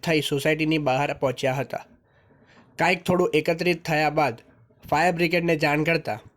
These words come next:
આ વિગત આવી પહોંચ્યું હતું. દુર્ગંધનું કારણ શોધખોળ ચાલી રહી છે. સાથે સાથે વડોદરાના ગેસ લિમિટેડના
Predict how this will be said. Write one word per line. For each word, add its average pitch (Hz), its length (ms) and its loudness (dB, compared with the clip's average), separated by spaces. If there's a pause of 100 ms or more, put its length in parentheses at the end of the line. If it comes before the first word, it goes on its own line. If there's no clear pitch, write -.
(1000)
આ 160 160 0
વિગત 170 360 0
આવી 147 220 2
પહોંચ્યું 127 460 -4
હતું. 139 240 -6 (560)
દુર્ગંધનું 165 460 0
કારણ 147 300 0
શોધખોળ 147 480 -2
ચાલી 156 280 2
રહી 143 220 2
છે. - 260 -8 (680)
સાથે 147 280 0
સાથે 151 260 0
વડોદરાના 160 520 2
ગેસ 156 300 2
લિમિટેડના 156 640 0